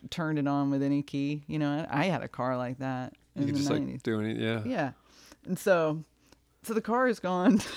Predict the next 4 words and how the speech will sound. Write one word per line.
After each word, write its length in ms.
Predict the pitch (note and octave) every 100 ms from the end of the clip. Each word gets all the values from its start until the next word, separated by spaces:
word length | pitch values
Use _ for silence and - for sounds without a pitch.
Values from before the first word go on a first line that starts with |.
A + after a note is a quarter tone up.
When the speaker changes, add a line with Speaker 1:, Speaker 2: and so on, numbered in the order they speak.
| -
Speaker 1:
<laughs> 140 | C#4 D#4 - - - _ - - C4+ _ - _ _ _ - _ _ - _ - - -
What 360 | E3 D#3+ D3+
a 60 | D#3
disaster. 880 | D#3+ D3 B2 A#2 B2 - - B2+